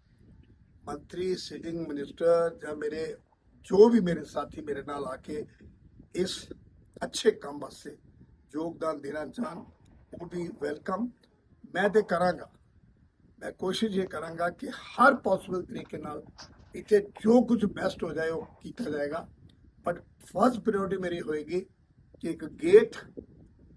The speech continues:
ਜਿੱਥੋਂ ਅਸੀਂ ਚੜ੍ਹਨਾ ਸ਼ੁਰੂ ਕੀਤਾ ਮੇਨ ਰੋਡ ਤੋਂ, ਸ਼ਹੀਦੀ ਗੇਟ, ਅ, ਅ, ਸ਼ਹੀਦ ਰਾਮ ਸਿੰਘ ਪਠਾਨੀਆ ਦੇ ਨਾਂ ਤੇ ਬਣਿਆ ਹੋਣਾ ਚਾਹੀਦਾ, ਉਹਨਾਂ ਦੇ ਸਵਾਸ ਕਾਤ ਉੱਤੇ ਪ੍ਰਤਿਮਾ ਲੱਗੀ ਹੋਣੀ ਚਾਹੀਦੀ ਹੈ।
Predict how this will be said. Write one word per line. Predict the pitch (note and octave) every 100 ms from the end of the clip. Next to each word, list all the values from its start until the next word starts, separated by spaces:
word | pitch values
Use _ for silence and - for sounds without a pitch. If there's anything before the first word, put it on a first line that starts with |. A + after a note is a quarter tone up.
| - _ _
ਜਿੱਥੋਂ | - E3+ F#3 F3
ਅਸੀਂ | F3+ F3+
ਚੜ੍ਹਨਾ | F#3 F#3 G3+
ਸ਼ੁਰੂ | F#3+ F#3
ਕੀਤਾ | E3+ F3 F#3
ਮੇਨ | F3 E3+
ਰੋਡ | F3 F3+
ਤੋਂ, | F3 A3 A#3+ - - - - - - -
ਸ਼ਹੀਦੀ | - - F3+ F3+ G3+ F#3
ਗੇਟ, | G3 A3 -
ਅ, |
ਅ, | - - - - - - - - - - D3+ D3+ D3 - - - - - D3 C#3+ C#3 - -
ਸ਼ਹੀਦ | - - F3 F3+
ਰਾਮ | D#3+ D#3 D#3+
ਸਿੰਘ | - E3
ਪਠਾਨੀਆ | D3+ - D3 D#3
ਦੇ | - E3
ਨਾਂ | D#3 D3+
ਤੇ | -
ਬਣਿਆ | - C#3+ D#3
ਹੋਣਾ | D#3+ D#3
ਚਾਹੀਦਾ, | C#3+ E3+ E3+
ਉਹਨਾਂ | D3 D3+ D3+
ਦੇ | D#3 D3+ _ _ _
ਸਵਾਸ | - A#3 A3
ਕਾਤ | - A#3 E3+ D#3+
ਉੱਤੇ | D#3 E3+
ਪ੍ਰਤਿਮਾ | D#3 A#2+ A#2+ A#2+
ਲੱਗੀ | E3+ D3+ D#3+
ਹੋਣੀ | E3 D3+
ਚਾਹੀਦੀ | D#3 E3 F3
ਹੈ। | G3+